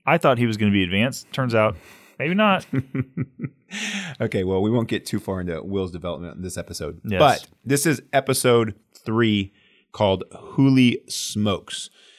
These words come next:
Speaker 2: So Aaron and I talked about in the last episode how we really like the writing and some of the jokes and the plot lines that are going on here. I think, Aaron, as I mentioned to you, I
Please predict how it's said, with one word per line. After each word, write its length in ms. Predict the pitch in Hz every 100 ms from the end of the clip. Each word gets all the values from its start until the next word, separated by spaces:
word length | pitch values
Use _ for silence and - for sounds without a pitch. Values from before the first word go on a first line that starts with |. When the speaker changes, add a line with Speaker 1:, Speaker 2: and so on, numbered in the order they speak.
| _ _
Speaker 2:
So 220 | - 117
Aaron 200 | 120 147 147
and 40 |
I 60 | 131
talked 220 | 135 127
about 100 | 120
in 60 | 117
the 40 | 95
last 280 | 104 117
episode 480 | 107 110 - 101 98 - _ _ _ -
how 140 | 101
we 120 | 107 95
really 260 | 104 104
like 420 | 95 90 92 - _
the 140 | 104
writing 600 | 90 80 85 98 123 131 -
and 140 | 80
some 240 | - 87 90
of 60 |
the 120 | 85 82
jokes 640 | 85 85 90 107 - -
and 300 | 90 82 78 76
the 100 | 71
plot 340 | - 87 -
lines 380 | 104 104 120 117
that 120 | 110
are 40 | 110
going 240 | 110 110
on 180 | 110 117
here. 280 | 120 123 131 - - _ _ _ _ -
I 100 | 123
think, 240 | 131 117
Aaron, 180 | 117 113
as 100 | 113
I 60 | 107
mentioned 380 | 107 110 110 98
to 60 |
you, 200 | 98 98
I 280 | 87 107 92